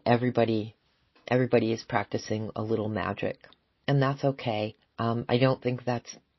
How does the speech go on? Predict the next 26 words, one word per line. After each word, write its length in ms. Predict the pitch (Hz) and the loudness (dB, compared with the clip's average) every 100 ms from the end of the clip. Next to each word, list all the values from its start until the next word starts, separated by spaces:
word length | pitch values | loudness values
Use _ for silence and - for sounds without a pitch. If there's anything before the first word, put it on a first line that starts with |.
| - | 2
any 240 | 135 143 | 4 4
different 580 | 139 127 - 123 120 - | 2 -2 0 0 0 -4
than 300 | 120 120 120 | -2 -2 -4
how 280 | - - 120 | -6 0 0
humans 460 | 123 120 113 120 - | 2 -2 -2 -4 -4
have 260 | 120 117 - | -2 -2 0
ever 280 | 110 113 113 | 0 2 2
been. 360 | 98 95 101 - _ _ _ _ _ _ 120 | 0 -2 -8 -14 _ _ _ _ _ _ 2
Everyone 760 | 131 127 117 113 104 107 117 _ - 127 | 2 2 0 -2 -2 -6 -12 _ -18 -6
should 340 | - 143 135 | 2 4 4
know 400 | 120 113 107 110 - _ - | 2 2 2 -2 -10 _ -6
how 160 | 135 | 0
to 60 | 123 | 0
protect 480 | - - 110 - - | -2 -6 -6 -6 -8
themselves. 580 | - - - - - - - _ _ _ - - - | -8 -6 -4 -4 -8 -14 -20 _ _ _ -20 -16 2
Everyone 720 | 135 123 123 110 107 107 110 - - - | 4 4 0 -2 -6 -6 -12 -18 -10 -6
should 160 | 120 | -4
know 300 | 120 117 113 | 0 0 0
how 260 | 107 113 110 - | -2 -4 -6 -4
to 280 | 110 110 104 | -4 -4 -6
keep 200 | - 131 - | -4 -4 -2
food 160 | 120 120 | 0 2
on 140 | 107 | 0
the 100 | 98 | -2
table. 540 | - - 107 - 98 110 _ _ - - - - - - - - _ 107 | -8 -6 -6 -4 -6 -6 _ _ -20 -20 -20 -20 -20 -20 -20 -20 _ -12
Um, 500 | 110 - - 123 | -8 -8 -8 -10